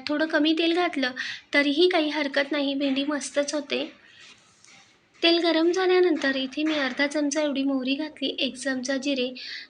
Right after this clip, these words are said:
जिरे फुटल्यानंतर हिंग घालून घेतले एक पाव चमचा एवढे. जिरे मोहरी चांगले फुटू द्यायचे.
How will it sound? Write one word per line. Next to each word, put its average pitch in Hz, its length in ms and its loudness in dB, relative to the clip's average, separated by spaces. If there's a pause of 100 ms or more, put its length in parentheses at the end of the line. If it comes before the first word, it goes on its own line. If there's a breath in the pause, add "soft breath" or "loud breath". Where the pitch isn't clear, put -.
जिरे 320 240 4
फुटल्यानंतर 339 960 0 (880 loud breath)
हिंग 302 240 4
घालून 339 360 4
घेतले 330 280 2
एक 277 140 -2
पाव 254 180 -2
चमचा 269 380 -2
एवढे. 254 280 -2 (460)
जिरे 285 280 2
मोहरी 320 300 2
चांगले 269 340 0
फुटू 277 260 -6
द्यायचे. 294 460 -2